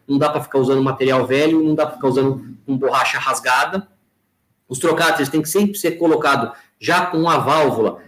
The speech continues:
seja de escape ou a válvula de insuflação fechada. Manter os instrumentos o mais limpo possível, porque a gente, invariavelmente,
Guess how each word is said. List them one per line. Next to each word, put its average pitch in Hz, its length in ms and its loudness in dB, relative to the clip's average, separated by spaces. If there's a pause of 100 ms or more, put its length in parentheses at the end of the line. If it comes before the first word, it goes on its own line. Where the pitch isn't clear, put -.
(100)
seja 151 240 0
de 135 80 0
escape 139 480 0
ou 127 60 4
a - 20 0
válvula 135 300 2
de 127 60 0
insuflação 131 640 -2
fechada. 185 720 0 (380)
Manter 202 800 0
os 139 160 -2
instrumentos 156 400 0
o 160 80 0
mais 185 240 2
limpo 165 200 0
possível, 196 420 -2
porque - 160 -4
a - 20 2
gente, - 300 -6
invariavelmente, 170 1040 0